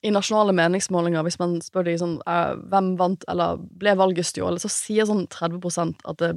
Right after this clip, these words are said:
og det har vært konsekvent i tre år. Så vi ser at denne tredve, tredve prosenten, den, de, de, de mener at det er, og det, vi tenker at det må jo være en stor overlapp mellom de og de som mener at valget ble stjålet. Men så <laughs> blir ting verre for Biden, for han kan i hvert fall si at, "Ja, men de synes jeg er mer,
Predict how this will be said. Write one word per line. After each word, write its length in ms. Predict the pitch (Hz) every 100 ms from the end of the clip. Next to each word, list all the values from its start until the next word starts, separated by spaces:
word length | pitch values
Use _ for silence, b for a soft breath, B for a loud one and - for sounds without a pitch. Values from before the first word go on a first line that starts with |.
| -
og 80 | 190
det 80 | 240
har 120 | 240
vært 200 | 240 -
konsekvent 520 | 196 190 190 202 202
i 80 | 170
tre 160 | - 165
år. 180 | 165 B B B B
Så 120 | - 233
vi 40 |
ser 160 | 269 247
at 80 |
denne 200 | 214 240 247
tredve, 320 | - 208 196 -
tredve 200 | 214 247 240
prosenten, 560 | 220 180 180 254 277 196 233 _ -
den, 220 | 233 247 202 -
de, 260 | - 214 208
de, 140 | 226 277 226
de 120 | 302
mener 340 | 254 196 254 240
at 120 | -
det 60 | 180
er, 260 | 190 180 -
og 100 | 202
det, 80 | - 220
vi 80 | 247
tenker 260 | 247 247
at 80 | 208
det 100 | 214
må 120 | 233
jo 80 | 226
være 120 | 196 208
en 40 |
stor 320 | - 220 185 180
overlapp 260 | 185 175 170
mellom 260 | 165 170 175
de 160 | 170 151 180
og 80 | 170
de 80 | 175
som 140 | 170
mener 220 | 170 175
at 100 | 170
valget 260 | 165 165 160
ble 100 | 160
stjålet. 420 | - 151 71 - b b b b b b
Men 120 | 262
så 200 | - 370 403 254 B B
<laughs> 300 | - - -
blir 120 | 277
ting 260 | - 294 247
verre 280 | 208 208 180
for 160 | 180 175
Biden, 280 | 180 185 175
for 100 | 247
han 80 | 269
kan 80 | 294
i 40 |
hvert 100 | 302
fall 80 | 277
si 100 | 294
at, 100 | 262
"Ja, 120 | 339 294
men 100 | 240
de 80 | 233
synes 180 | 233 202
jeg 100 | 190
er 40 |
mer, 280 | 196 180